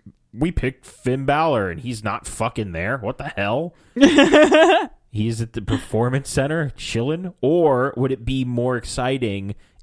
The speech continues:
Speaker 1: if Sasha Banks got maybe her biggest foe in N X T to be her tag team partner?
Speaker 2: John, dropping some logic on you.
Speaker 1: I think that would be more exciting. Could just be me. <laughs>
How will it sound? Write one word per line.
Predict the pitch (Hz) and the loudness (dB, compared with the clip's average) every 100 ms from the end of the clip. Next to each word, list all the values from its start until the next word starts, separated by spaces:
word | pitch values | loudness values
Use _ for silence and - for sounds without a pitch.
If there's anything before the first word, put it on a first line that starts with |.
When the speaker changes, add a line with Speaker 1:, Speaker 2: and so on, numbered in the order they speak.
| - | -4
Speaker 1:
if | 113 - | -2 -4
Sasha | - 110 113 107 | -4 -4 -4 -6
Banks | 98 110 101 95 - | -4 -2 -4 -6 -8
got | 101 92 95 | -4 -4 -4
maybe | 104 98 101 104 | -4 -4 -2 -4
her | 92 95 | -4 -6
biggest | 87 104 95 92 90 - | -6 -4 -4 -4 -6 -10
foe | - - - 110 107 101 98 - | -16 -8 -2 0 0 0 -2 -4
in | - 117 127 120 120 | -4 -2 -2 -4 -6
N | 113 110 | -4 -4
X | 107 - - | -4 -6 -8
T | - 113 110 - _ - | -6 -4 -6 -8 _ -8
to | - 135 | -6 -4
be | 143 | -4
her | 135 | -6
tag | 143 151 143 139 | -6 -4 -4 -6
team | 123 107 | -8 -8
partner? | - 95 - 87 76 - _ - | -6 -6 -6 -10 -10 -12 _ -6
Speaker 2:
John, | 190 190 165 160 | 0 0 0 -2
dropping | 180 175 202 | -2 -4 -4
some | 190 175 | -6 -6
logic | 156 147 160 165 151 | -4 -2 -2 -2 -4
on | 147 151 | -4 -2
you. | 151 | -2
Speaker 1:
I | 110 | -2
think | - 156 131 | -2 -2 -2
that | 120 135 123 | -2 -2 -4
would | 120 | -4
be | 123 | -4
more | 120 120 120 | -2 -2 -4
exciting. | - 123 117 104 92 80 - _ | -4 -4 -4 -4 -6 -8 -14 _
Could | - 135 117 | -2 -2 0
just | 117 104 | -4 -4
be | 107 95 | -8 -6
me. | 87 76 - _ | -6 -8 -10 _
<laughs> | - | -16